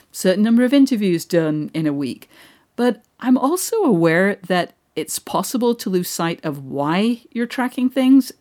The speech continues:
You know, if an interview requires a lot of preparation, it's maybe better to do more reading than to meet your goal of two interviews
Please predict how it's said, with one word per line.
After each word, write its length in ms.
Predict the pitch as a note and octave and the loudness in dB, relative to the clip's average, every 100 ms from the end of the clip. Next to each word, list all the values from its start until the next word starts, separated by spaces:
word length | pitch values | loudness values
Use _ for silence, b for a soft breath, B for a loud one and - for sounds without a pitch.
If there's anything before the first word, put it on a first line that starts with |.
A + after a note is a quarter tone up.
| _ A#3 | _ -6
You 60 | |
know, 100 | A#3+ | -4
if 120 | A3+ B3 | 0 4
an 80 | |
interview 560 | B3+ D#4 D4 C4 A#3+ A#3 B B B - | 4 4 2 2 2 2 B B B -4
requires 680 | G#3 - F3+ F#3 F#3+ F#3 - | -4 -2 0 2 0 -2 -6
a 40 | E3+ | -6
lot 220 | E3 D#3+ | -4 -4
of 100 | E3 | -6
preparation, 920 | - D#3+ G#3 C#4 D#4 - G#3+ A3 A3+ - - | -8 -4 -2 0 0 0 2 2 0 -6 -6
it's 240 | F#4 - | -6 0
maybe 260 | D4 C#4+ C#4 | 2 4 2
better 300 | B3 A#3 C4 | 0 -2 -4
to 120 | - | -6
do 180 | F3 F3 | -2 0
more 200 | G#3+ B3 | 2 2
reading 560 | C4 D#4 C4 A#3 A#3 A3+ B B - | 2 0 0 2 2 0 B B -4
than 240 | F#3 F#3 F#3+ | 0 2 2
to 120 | F#3 | 0
meet 200 | F#3 F3+ | 0 0
your 140 | F3+ | -2
goal 280 | D#3+ F3 E3 | 0 0 0
of 120 | E3 | -2
two 140 | - E3+ | -4 -4
interviews 580 | E3 D#3 C#3+ C3+ - | -2 -6 -8 -8 -10